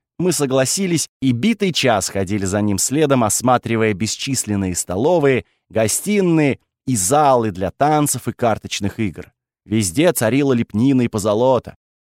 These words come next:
Разные деревянные шкафы выглядели так внушительно, что любой антиквар ради них решился бы на вооруженный грабеж.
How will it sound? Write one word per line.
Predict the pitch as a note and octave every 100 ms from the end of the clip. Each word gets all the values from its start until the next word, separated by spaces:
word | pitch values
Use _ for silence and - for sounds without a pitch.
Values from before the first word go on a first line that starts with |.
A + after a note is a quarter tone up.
| _
Разные | F#2+ C#3 E3 B2+ C#3
деревянные | B2 B2+ C#3+ D3+ C#3 C3
шкафы | A2 A#2 G2+ - E3+ F3+ C3+
выглядели | B2 A#2+ A#2 A2+ A2+
так | C3 A#2+ -
внушительно, | A2 - G3+ - D3 C#3 A#2 _ _ _
что | - -
любой | B2 C#3+ F#3
антиквар | E3 D#3+ - B2 C#3+ C3+ A#2+
ради | G#2+ G#2+ G2+
них | A#2+ G#2+
решился | G#2+ - C3+ A#2+ A2+
бы | G#2
на | G#2+ G2+
вооруженный | G2+ G2+ G2 G#2 F#2+ E2 D#2+
грабеж. | F2+ F#2+ D#2+ - -